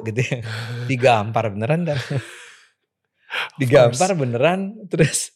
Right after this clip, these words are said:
Speaker 1: lucu, kacamata saya mental.
Speaker 2: Mhm.
Speaker 1: Kan dulu saya pakai kacamata mental. Terus saya lebih mikirin kacamata <laughs> saya, "Ini pecah nggak nih? Ini soalnya mahal nih."
Speaker 2: Mahal.
Speaker 1: <laughs> Mahal buat ukuran saya kan.
Speaker 2: Oh, wow.
Speaker 1: Terus saya di bayonet di sini.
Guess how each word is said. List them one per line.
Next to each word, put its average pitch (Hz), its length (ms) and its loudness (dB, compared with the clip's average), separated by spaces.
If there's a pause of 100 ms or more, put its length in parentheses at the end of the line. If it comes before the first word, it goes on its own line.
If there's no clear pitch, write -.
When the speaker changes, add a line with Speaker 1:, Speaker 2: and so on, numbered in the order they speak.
(120)
Speaker 1:
lucu, 127 320 -2
kacamata 131 500 2
saya 165 140 -2
mental. 135 500 -2
Speaker 2:
Mhm. 165 300 -2
Speaker 1:
Kan 143 120 2
dulu 160 160 0
saya 175 140 -4
pakai 127 220 -4
kacamata 117 400 -8 (160)
mental. 135 400 -6 (480)
Terus 208 180 0
saya 247 160 6
lebih 196 140 8
mikirin 180 340 2
kacamata 170 480 0
<laughs> - 0 -
saya, 170 220 -10 (320)
"Ini 220 80 -2
pecah 175 320 0
nggak 131 160 2
nih? 104 120 -4
Ini 139 160 -2 (440)
soalnya 127 340 -2
mahal 170 340 2
nih." 131 120 -2
Speaker 2:
Mahal. 160 240 2 (280)
Speaker 1:
<laughs> - 240 -12
Mahal 117 280 2
buat 127 240 2 (300)
ukuran 123 360 4
saya 131 300 2
kan. 131 80 -4
Speaker 2:
Oh, 156 320 -2
wow. 156 160 -6 (320)
Speaker 1:
Terus 226 160 -6
saya 220 160 4
di 180 400 0
bayonet 147 420 4
di 156 140 -2
sini. 185 300 2